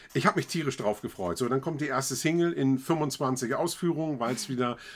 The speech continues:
achtundvierzig Remixes davon gibt. Und du denkst,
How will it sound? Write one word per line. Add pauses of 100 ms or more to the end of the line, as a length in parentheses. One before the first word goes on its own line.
(100)
achtundvierzig
Remixes
davon
gibt. (840)
Und
du
denkst,